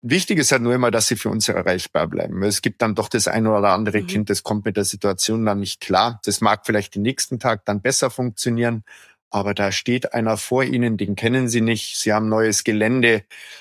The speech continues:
Speaker 1: Man muss da einfach den ersten Tag wirklich ruhig und, ähm, vielleicht gar nicht so sehr aufs Skifahren fixiert durchziehen, sodass die zwar mit dem Material erstmal in Berührung kommen,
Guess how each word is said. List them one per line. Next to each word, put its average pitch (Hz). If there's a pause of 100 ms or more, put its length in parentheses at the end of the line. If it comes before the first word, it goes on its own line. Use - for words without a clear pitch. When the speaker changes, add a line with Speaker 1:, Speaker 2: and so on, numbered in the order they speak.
(160)
Speaker 1:
Man 107
muss 139
da 117
einfach 131
den 120
ersten 123
Tag 117
wirklich -
ruhig 127 (100)
und, 113
ähm, 107
vielleicht 110
gar 107
nicht 127
so 120
sehr 117
aufs 104
Skifahren 123
fixiert -
durchziehen, 127 (380)
sodass 120
die 117
zwar 113
mit 113
dem 104
Material 104
erstmal 135
in 127
Berührung 123
kommen, 120